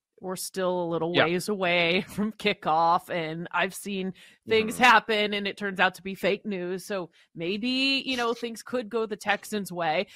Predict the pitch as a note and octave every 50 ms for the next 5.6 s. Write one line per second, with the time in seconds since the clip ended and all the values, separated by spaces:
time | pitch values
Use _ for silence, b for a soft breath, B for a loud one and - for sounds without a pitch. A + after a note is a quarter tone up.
0 | B B - F4+ A4 G4 E4 - - F4 F4 - - - - - - - A3 G#3
1 | A3+ D4 F4+ A4+ - D4 C4 C4 C#4+ D4+ C#4+ B3 G#3 F3+ - A#3+ C#4+ F4 C4+ A3+
2 | A3 A#3 A#3 - F3+ F3 F3+ - - C#4+ D#4 B3 G#3 - - C4+ E4+ A4+ - F3+
3 | G3+ A3 C4+ D4 G#3+ F3+ F3+ E3 E3 - - F3 D#3+ F3 D3+ - - F#3+ G3 G#3
4 | G3 - - D#3 D3+ D3 D3 - F#3+ G#3 F#3+ D3+ G#2 - - _ B B B B
5 | B A3 B - C#4+ D4+ D#4 D#4 D4 C4+ -